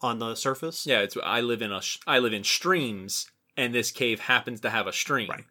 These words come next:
Speaker 2: So I might spend my whole life here, but it's not necessarily just 'cause it's a cave.
Speaker 1: And there are tons of bugs.
Speaker 2: Yeah.
Speaker 1: Insects, arachnids, crustaceans that live in caves, but also outside of caves. These are troglophiles.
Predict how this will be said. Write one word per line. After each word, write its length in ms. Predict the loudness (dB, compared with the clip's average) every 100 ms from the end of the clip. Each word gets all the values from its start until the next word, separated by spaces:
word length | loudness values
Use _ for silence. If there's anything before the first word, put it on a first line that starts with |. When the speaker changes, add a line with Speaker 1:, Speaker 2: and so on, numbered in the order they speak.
| -4
Speaker 2:
So 140 | 2
I 160 | 4 4
might 220 | 2 2
spend 220 | 0 0
my 100 | 0
whole 320 | 2 6 6
life 280 | 8 4 2
here, 180 | -2 -2
but 140 | 0
it's 140 | -2 -2
not 200 | -2 -2
necessarily 540 | -4 -2 -2 -2 -4 _ _ _ -10
just 420 | 2 4 4 0
'cause 220 | -2 -2
it's 120 | -6
a 40 | -4
cave. 420 | -4 -4 -8 -20 _ _
Speaker 1:
And 160 | 2 4
there 200 | 4 4
are 240 | 2 0 -6 -14
tons 600 | -2 4 6 6 4 0
of 80 |
bugs. 500 | -2 -6 -4 -4 -4 -6
Speaker 2:
Yeah. 200 | -8 -6 -8 -16 -6 2
Speaker 1:
Insects, 1000 | 4 4 2 2 2 -2 -4 -6 -10 -14 _ -2
arachnids, 760 | 0 4 2 2 -4 -4 -6
crustaceans 920 | -4 -4 -2 -2 -2 -4 -6 -8 -10 -14 _ _ _
that 260 | -2 0 -2 _
live 320 | -6 2 4 4
in 160 | 2
caves, 420 | 0 2 2 0
but 160 | 0 0
also 340 | 0 0 -2
outside 440 | -2 -2 -4 -4 -4
of 100 | -8
caves. 320 | -10 -10 -8
These 160 | -8 -6
are 100 | -6
troglophiles. 1400 | -4 -2 -2 -2 -4 -4 -6 -4 -6 -10 -18 -10 -10